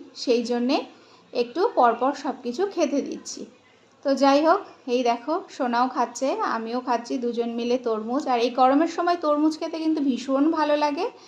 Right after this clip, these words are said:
তবে তরমুজ বেশি খেলে কিন্তু পেট গরম হওয়ার সম্ভাবনা থাকে। লিমিটেড খাবে সবাই, এটা আমার হয়,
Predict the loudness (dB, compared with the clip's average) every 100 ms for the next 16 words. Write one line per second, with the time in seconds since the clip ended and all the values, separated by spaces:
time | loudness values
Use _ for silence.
0 | -20 -20 -6 0 2 2 4 6 6 4
1 | 0 -4 -4 -4 -2 0 0 0 2 0
2 | 0 -10 0 2 2 4 4 2 0 -2
3 | 0 -2 2 2 0 -2 -4 -2 0 2
4 | 2 2 -4 -2 0 0 0 -2 0 2
5 | 2 2 2 4 4 4 2